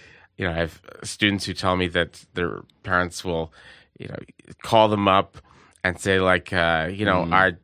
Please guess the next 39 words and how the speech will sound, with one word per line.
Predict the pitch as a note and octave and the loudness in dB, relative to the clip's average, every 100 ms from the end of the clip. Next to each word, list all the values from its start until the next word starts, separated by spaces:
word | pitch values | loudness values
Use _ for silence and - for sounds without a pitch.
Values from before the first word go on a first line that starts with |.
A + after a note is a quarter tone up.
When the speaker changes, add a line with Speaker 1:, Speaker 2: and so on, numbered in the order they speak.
| - - | -14 -2
Speaker 1:
are | G2+ | 2
you | G#2 G#2+ | 2 2
in | A2 | 0
this?" | A2+ | -2
"Oh, | C#3 F3+ | 0 2
I'm | F#3 E3+ | 2 0
sleeping | - E3+ E3+ D#3+ | -2 -2 0 2
at | D3+ A2+ | 2 2
my | D3 | -2
girlfriend | C#3+ D3+ D3 D3 | 0 -2 -2 -2
Susie's | C3+ D3+ D3+ C#3+ | -4 -6 -4 0
house." | B2 G2 F#2+ | 4 4 4
And, | G2+ | -2
like, | G2 - | -2 -2
"Really?" | G2 G#2+ E3+ - - | 2 4 4 0 -4
Speaker 2:
<laughs> | - | 4
Speaker 1:
On, | G3 A#2 C3+ | 6 8 6
on | C3 D#3 | 6 6
the | D3+ | 6
map, | C#3 D#3+ D3+ C3+ | 6 6 4 4
you're, | C3 C#3 C#3 | 4 6 6
like, | C3+ C3 - D#3+ - D3 - C3+ - - | 6 4 2 -2 0 -4 -2 -2 -2 -2
uh, | A#2+ B2 B2 | 2 4 4
you're | C3 D#3 | 4 2
ten | C#3+ D3+ D3 | 2 2 2
kilometers | C#3 D3 C#3 C#3+ C3+ B2 | 4 6 6 6 4 2
away | B2 D#3+ | 4 4
from | F3 C3 G#2+ | 2 0 2
that. | G2+ G2 | 2 2
Speaker 2:
Right. | F2 E2+ | 0 -2
Speaker 1:
It | |
suspiciously | D#2+ C3+ B2 D3 C#3 C3+ - A#2 | -4 -8 -6 -8 -6 -6 -4 -4
looks | A2 A2+ - | -2 -4 -4
like | G#2+ - | -4 -4
your | F#2+ | -6
boyfriend's | G#2+ D3+ A#2+ F2+ F2 | -2 -4 -2 -4 -2
house, | F2+ F2+ - | -8 -8 -12
Speaker 2:
Yeah. | |
Speaker 1:
actually. | F#2 E2 D2+ | -10 -8 -8